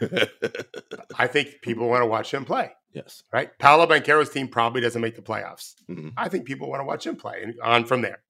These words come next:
Speaker 1: Yeah.
Speaker 2: So I think that you have pl-, we have plenty of stars in this league.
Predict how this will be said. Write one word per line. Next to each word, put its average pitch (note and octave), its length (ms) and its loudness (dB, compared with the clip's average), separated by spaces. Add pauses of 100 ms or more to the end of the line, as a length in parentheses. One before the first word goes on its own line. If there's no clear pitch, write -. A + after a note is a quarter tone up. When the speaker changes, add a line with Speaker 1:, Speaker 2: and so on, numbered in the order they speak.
(140)
Speaker 1:
Yeah. - 260 -8
Speaker 2:
So A#2+ 300 0
I B2 120 4
think C3 260 -4
that C3+ 80 -6
you A#2+ 80 2
have A#2 260 0
pl-, C3+ 160 -12
we A#2 80 -2
have G2 120 -10
plenty C#3 280 6
of D#3 80 6
stars D3 320 8
in B2 60 -8
this C3+ 160 -6
league. A#2 420 0